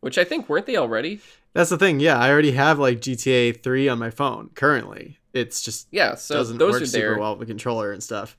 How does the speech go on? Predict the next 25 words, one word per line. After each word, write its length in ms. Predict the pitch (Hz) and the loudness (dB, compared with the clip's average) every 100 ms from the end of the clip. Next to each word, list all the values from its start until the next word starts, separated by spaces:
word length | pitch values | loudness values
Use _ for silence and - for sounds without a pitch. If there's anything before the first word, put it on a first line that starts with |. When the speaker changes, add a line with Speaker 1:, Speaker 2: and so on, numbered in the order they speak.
| _ _ _ | _ _ _
Speaker 1:
Maybe 260 | - 139 165 | -4 0 2
they 140 | 170 160 | 2 0
do 320 | 135 156 160 | 0 0 2
the 260 | 160 151 151 | 2 2 0
whole 380 | 170 165 160 | 0 2 0
definitive 560 | 151 143 175 165 147 120 | -2 -4 -2 -2 -2 -4
versions 480 | 123 120 117 113 117 | -2 -2 -4 -6 -8
of 100 | 110 | -4
those 320 | 110 101 101 | -2 -2 -4
and 120 | 107 | -10
throw 160 | 107 107 | -8 -6
those 180 | 104 113 | -6 -8
on 100 | 104 | -6
mobile 280 | 101 101 98 | -6 -6 -10
with 100 | - | -12
Zynga. 600 | - 101 95 76 - 98 | -10 -8 -8 -10 -10 -8
Maybe 180 | 107 110 | -8 -6
they'll 180 | 113 117 | -4 -4
do 160 | 120 117 | -4 -4
Bully 480 | 120 123 113 104 | 0 0 0 -2
and 240 | 101 101 107 | -6 -4 -2
Manhunt 460 | 110 110 113 101 - | 0 0 -2 -4 -6
and 580 | 98 98 98 98 - | -8 -8 -10 -14 -12
Max 320 | 107 104 110 - | -4 -4 -4 -8
Payne. 500 | 107 110 101 87 | -4 -4 -4 -8